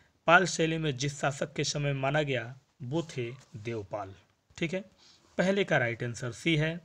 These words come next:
और बढ़ेंगे हम दूसरे प्रश्न की तरफ। प्रश्न संख्या दो आपके सामने है। आप देख रहे हैं पाल शैली से संबंधित प्रश्नों की आज की सीरीज। दूसरा प्रश्न आपसे कह रहा है, पाल शैली को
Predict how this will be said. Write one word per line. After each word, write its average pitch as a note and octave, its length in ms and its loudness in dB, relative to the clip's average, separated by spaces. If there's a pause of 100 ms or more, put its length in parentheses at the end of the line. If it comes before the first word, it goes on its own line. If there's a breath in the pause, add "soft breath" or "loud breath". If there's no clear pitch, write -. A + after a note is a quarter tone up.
(1040 loud breath)
और B2+ 140 -4
बढ़ेंगे E3 380 2
हम D3+ 200 0
दूसरे B2+ 320 -2
प्रश्न C#3+ 320 -6
की C#3 80 -6
तरफ। D3 300 -2 (920)
प्रश्न E3+ 260 2
संख्या C#3+ 400 -4
दो G2+ 240 -12 (1700)
आपके C3 300 -8
सामने C#3+ 400 -2
है। D3+ 320 0 (280)
आप C#3+ 220 0
देख D3 240 0
रहे D3 100 0
हैं D3 200 -2 (100)
पाल D#3+ 240 6
शैली C#3+ 300 -2
से C3 140 -8
संबंधित B2+ 460 -6
प्रश्नों C3+ 380 -8
की C3+ 180 -4
आज A2+ 180 -6
की - 140 -10
सीरीज। E3 460 2 (520 soft breath)
दूसरा F3 380 -2
प्रश्न C#3+ 320 -6
आपसे B2+ 280 -6
कह B2+ 180 -6
रहा B2 180 -4
है, C3 200 -2 (800 soft breath)
पाल F#3 300 10
शैली E3 400 2
को D#3+ 200 -2